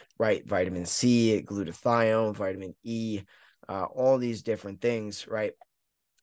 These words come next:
Cherries are axio-, antioxidant, omega-three fatty acids are antioxidants, all these things that you wouldn't really think, uh, are going to help, but they do. And the reason being is 'cause if we have too much,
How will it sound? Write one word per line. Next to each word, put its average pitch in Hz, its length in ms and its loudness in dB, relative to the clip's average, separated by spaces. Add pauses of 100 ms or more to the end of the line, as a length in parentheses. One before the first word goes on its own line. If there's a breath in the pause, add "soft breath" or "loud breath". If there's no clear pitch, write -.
(180)
Cherries 110 460 -8
are 107 80 -8
axio-, 113 640 -6 (180)
antioxidant, 110 880 -8
omega-three 101 600 -10
fatty 90 400 -10
acids 104 360 -8
are 110 80 -10
antioxidants, 101 880 -10 (640 soft breath)
all 151 240 -4
these 123 240 -6
things 117 580 -6
that 110 280 -4 (480)
you 123 220 -6
wouldn't 139 240 0
really 120 240 -2
think, 120 500 -6 (460 soft breath)
uh, 101 360 -2
are 113 160 0
going 104 200 -2
to 98 60 -4
help, 107 260 2
but - 120 0
they 107 120 -2
do. 101 400 -2 (160)
And 127 160 4
the 135 60 4
reason 147 300 6
being 131 180 4
is 110 120 -2
'cause 120 220 4
if 120 160 -4
we 135 80 6
have 123 100 2
too 175 220 2
much, 151 420 4